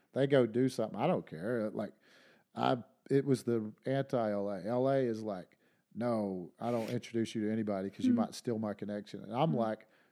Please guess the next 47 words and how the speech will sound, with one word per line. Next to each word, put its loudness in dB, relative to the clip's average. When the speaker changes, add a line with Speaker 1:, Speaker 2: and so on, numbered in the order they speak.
Speaker 1:
"I'm -2
giving 4
you 2
all 0
my -4
connections. -10
What -2
you 0
do 4
with 2
it's -4
your -2
own -2
deal. -8
Speaker 2:
Mm-hmm. -2
Speaker 1:
If -2
you -4
can -8
do 2
something, -4
great. -8
I -10
don't -8
care. -8
But 0
I'm 4
not 0
gonna -2
sit -4
around -2
making 0
'em. -4
I'm, -6
that's -8
why -2
I 0
have -2
dinner. -4
You -4
can -10
show -4
up 2
Speaker 2:
Right. -2
Speaker 1:
and -2
meet -4
somebody -6
yourself." -6